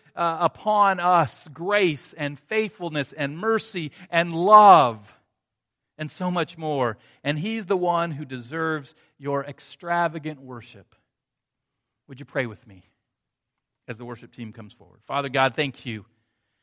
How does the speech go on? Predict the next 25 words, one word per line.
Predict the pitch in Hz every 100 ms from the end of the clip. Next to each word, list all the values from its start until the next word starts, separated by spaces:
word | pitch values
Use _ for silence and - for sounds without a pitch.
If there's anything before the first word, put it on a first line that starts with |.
| _ -
Thank | -
you | 143
so | - 139
much | 117 110 -
for | 120
your | 104
love | 101 120 143 139 127 127
and | 107
your | 95 95
grace | 123 135 135 135 -
and | 113 95
your | 95
mercy | 107 139 127 - 135 117
and | 107
your | 101 _
faithfulness, | 131 135 127 135 131 127 - _ _ _
just | 160
for | -
who | 135 170 185
you | 175 156 127
are, | 139 165 135 104 _ _ _ _ _ _ _ _ _ _ _ _ _ _ _
your | 120 107
holiness | - 143 165 165 160 156 - -
and | 104
your | 104